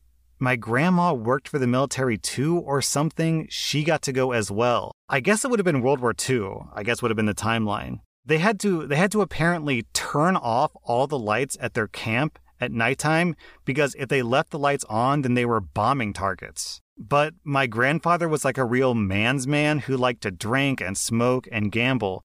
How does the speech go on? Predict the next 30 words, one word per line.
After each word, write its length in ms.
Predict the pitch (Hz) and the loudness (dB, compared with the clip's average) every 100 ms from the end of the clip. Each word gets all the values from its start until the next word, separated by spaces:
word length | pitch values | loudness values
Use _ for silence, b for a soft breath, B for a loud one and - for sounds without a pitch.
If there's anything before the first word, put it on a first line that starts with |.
| _ | _
So 200 | - 170 | -2 0
he 220 | 151 208 226 | 0 2 2
and 100 | 202 | 2
his 140 | - | 0
friends 580 | - 147 165 143 123 - | 0 0 2 2 0 -4
would 280 | 147 139 139 | -2 -2 0
completely 800 | - 151 - - 160 202 214 185 | 0 -2 -2 -4 0 2 2 -2
cover 360 | - 151 151 139 | 0 0 0 0
this 220 | 127 - | -2 0
one 280 | 113 131 120 | 0 2 2
building, 540 | 123 123 110 101 92 B | 2 2 2 0 -2 B
like, 160 | - 131 | -4 -2
head 260 | - 143 151 | 0 0 2
to 80 | 143 | -2
toe 360 | - 135 131 | 2 2 2
in 440 | 135 117 113 107 101 | 2 2 2 2 -2
blankets 840 | 95 - 92 117 147 190 175 - - - | -8 -6 0 0 2 0 0 -4 -6 -2
and, 440 | 117 110 107 - - _ - | 0 2 0 -4 -14 _ -4
and 240 | 123 95 | -2 -2
black 380 | - 107 135 - | -2 0 0 -4
paint 500 | - 120 127 160 - | -4 0 0 -2 -6
so 240 | - 147 135 | -2 0 2
that 220 | 127 120 | 2 2
they 100 | 127 | -2
could 120 | 135 | 0
have 200 | 127 110 | -2 -2
lights 360 | 101 113 135 135 | 0 0 0 0
on 160 | 131 | 0
inside 640 | 120 104 - 107 123 135 127 | 2 0 0 2 2 0 -2
and 380 | 113 110 113 | -2 -2 -6